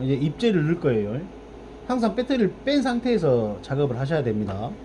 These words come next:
요거 배터리 끼워진 상태에서 이렇게 해버리면 스파크 튀겨요. 그럼 계속 기체 데미지 입는 겁니다. 그리고 여기 보시면 살폭 이 핀이 있어요.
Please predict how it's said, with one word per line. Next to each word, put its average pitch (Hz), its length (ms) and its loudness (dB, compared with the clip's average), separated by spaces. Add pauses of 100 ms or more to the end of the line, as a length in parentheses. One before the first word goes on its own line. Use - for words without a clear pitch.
(1500)
요거 214 200 2
배터리 247 340 -2
끼워진 269 340 0
상태에서 220 420 2
이렇게 190 280 0
해버리면 165 680 0
스파크 214 380 -4
튀겨요. 123 560 -2 (140)
그럼 135 320 0
계속 156 240 -2 (220)
기체 - 300 -4
데미지 139 300 0
입는 139 240 0
겁니다. 101 300 -2 (760)
그리고 165 300 4
여기 160 120 6
보시면 151 600 2
살폭 190 400 0
이 131 180 2
핀이 196 380 0
있어요. 98 520 -2